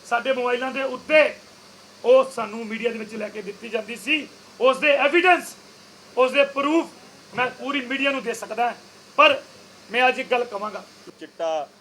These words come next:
Speaker 2: ਫਲਾਣਾ, ਟਿਮਕੜਾ, ਜਿਹੜਾ ਵੀ ਨਸ਼ਾ, ਔਰ ਉਹ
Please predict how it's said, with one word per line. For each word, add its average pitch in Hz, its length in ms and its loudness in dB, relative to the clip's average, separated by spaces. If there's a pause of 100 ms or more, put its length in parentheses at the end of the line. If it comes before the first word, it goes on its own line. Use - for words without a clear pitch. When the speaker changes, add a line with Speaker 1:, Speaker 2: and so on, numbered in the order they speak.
(300)
Speaker 2:
ਫਲਾਣਾ, 151 420 -6
ਟਿਮਕੜਾ, 156 500 -8
ਜਿਹੜਾ 202 300 -4
ਵੀ 220 120 -10
ਨਸ਼ਾ, 160 320 -8 (520)
ਔਰ 160 120 -4
ਉਹ 180 240 -12